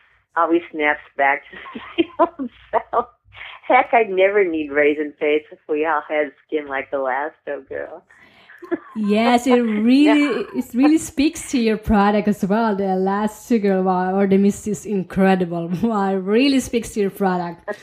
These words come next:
Speaker 1: Also, Elastigirl was the ultimate housewife. She kept the whole family going, and, uh, uh, she was the backbone of the family, the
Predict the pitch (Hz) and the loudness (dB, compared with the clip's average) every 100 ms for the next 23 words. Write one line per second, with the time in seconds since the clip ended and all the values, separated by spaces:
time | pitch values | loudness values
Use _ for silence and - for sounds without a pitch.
0 | - _ - - 277 294 - - - - | -18 _ -20 -18 -12 -12 -14 -20 -18 -16
1 | - - - _ _ _ 202 208 - 170 | -14 -16 -20 _ _ _ 2 2 2 2
2 | 160 156 160 - 147 151 143 143 143 135 | 4 4 4 0 -2 0 2 2 0 -2
3 | - 147 135 170 165 160 151 _ 160 160 | -14 -20 -2 2 2 0 -4 _ 0 0
4 | - 143 135 135 123 127 - 127 120 127 | -2 -8 -6 -2 0 -2 -2 -2 0 -2
5 | - - 165 - 139 143 139 135 135 135 | -10 -2 -2 -2 -2 -2 -2 0 0 0
6 | 135 123 131 127 131 131 131 - 127 123 | -6 -2 0 2 0 -4 -6 -8 -4 -4
7 | 123 123 120 117 - - - - - - | -4 -4 -2 -2 -4 -18 -20 -20 -20 -20
8 | _ - - - - - _ - - 185 | _ -6 -4 -4 -10 -16 _ -18 -8 -4
9 | 165 143 143 120 113 120 - 120 110 123 | -2 -2 0 2 2 0 -6 -6 -8 -8
10 | - 104 92 85 95 80 139 | -4 -4 -4 -8 -10 -8 -10